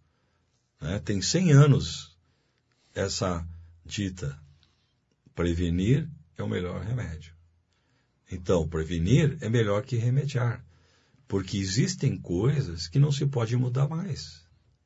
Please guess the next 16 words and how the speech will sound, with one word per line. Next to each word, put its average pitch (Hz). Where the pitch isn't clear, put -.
Se -
você 98
prevenir 147
uma 95
pessoa 151
que 156
tem 139
uma 135
tendência 120
familiar 95
a 90
ter 90
diabetes, 90
a 87
ter -
hipertensão, 85